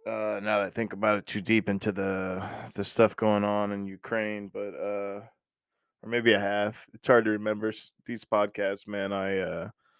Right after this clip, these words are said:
I, I, I knock 'em out, and I do not remember what the fuck I talked about. But, uh, yeah, the shit going on over there is insane right now.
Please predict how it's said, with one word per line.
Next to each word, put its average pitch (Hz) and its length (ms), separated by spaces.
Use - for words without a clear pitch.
I, - 60
I, 92 140
I 113 40
knock 117 300
'em 107 80
out, 113 300
and 98 440
I 104 220
do 98 140
not 107 240
remember 110 320
what 101 80
the 85 100
fuck 113 260
I 104 80
talked 98 320
about. 76 400
But, 104 240
uh, 98 520
yeah, 117 220
the 107 100
shit 147 200
going 131 200
on 131 100
over 113 140
there 120 200
is 104 140
insane 113 460
right 104 180
now. 117 640